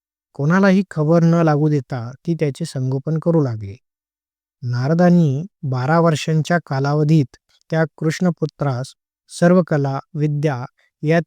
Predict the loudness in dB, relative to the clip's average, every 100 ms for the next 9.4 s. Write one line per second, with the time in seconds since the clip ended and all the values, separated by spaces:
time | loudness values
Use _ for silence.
0 | -2 0 0 0 0 0 0 0 2 2
1 | 2 2 0 2 0 0 0 -4 -6 -12
2 | _ _ _ _ _ _ -4 -2 2 0
3 | -2 _ _ -10 -4 -2 2 4 4 2
4 | 0 -6 _ -4 0 2 0 -2 -4 -4
5 | -2 -2 -2 -2 0 0 -2 0 0 0
6 | 0 0 -4 -6 -6 -4 -4 -2 0 2
7 | 4 2 0 -4 -12 _ _ _ _ _
8 | _ _ _ _ _ _ _ _ -2 2
9 | 0 0 -2